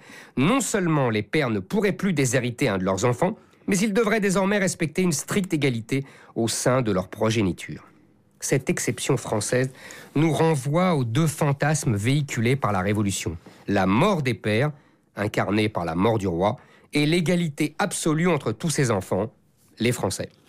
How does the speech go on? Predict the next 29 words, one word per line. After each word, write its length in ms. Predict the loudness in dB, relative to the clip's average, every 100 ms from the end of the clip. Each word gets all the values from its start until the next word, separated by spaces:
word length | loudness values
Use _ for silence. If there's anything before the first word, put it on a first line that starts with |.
| _ -20 -20 -16
Cet 280 | -4 -2 0
égalitarisme 680 | 2 2 0 0 2 2 2
révolutionnaire 540 | 2 0 0 0 2
n'a 120 | 0
pas 180 | 0 0
eu 120 | 0 0
que 80 |
des 200 | 0 2
avantages. 520 | 2 0 0 0 -2 -4 -20 -12 -2
Les 120 | -2
paysans 480 | 0 -2 0 2 2
ne 120 | 2
firent 200 | 0 -2
plus 180 | -2 0
qu'un 180 | 2 2
seul 240 | 2 2
enfant, 280 | 0 0 -2
puisque 220 | -2 -2
c'était 220 | -2 0
la 100 | 0
seule 340 | -2 0 0 2
solution 500 | 0 -2 0 0 -2 -8 -20 -4
pour 160 | 0 0
éviter 340 | 0 -2 0
la 120 | 0
dispersion 580 | 0 -4 -2 -4 0 0
de 80 | 2
leurs 180 | 0 0
terres. 300 | 0 0